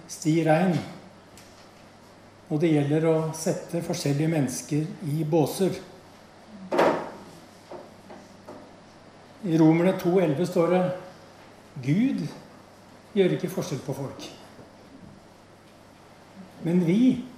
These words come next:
vi har satt båser rundt ung og gammel, rundt klasse,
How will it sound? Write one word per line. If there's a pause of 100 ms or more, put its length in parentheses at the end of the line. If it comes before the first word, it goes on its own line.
(1080)
vi
har
satt
båser (2000)
rundt
ung (840)
og
gammel, (2000)
rundt
klasse,